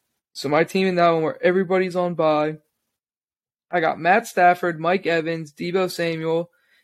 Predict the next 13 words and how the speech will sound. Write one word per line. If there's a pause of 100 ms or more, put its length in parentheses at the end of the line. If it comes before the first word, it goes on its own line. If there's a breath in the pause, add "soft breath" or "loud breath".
(140)
Chase
Edmonds,
Jamal
Williams, (320)
Noah
Fant, (280)
and
then
Hunter
Renfrow
and
Tim
Patrick.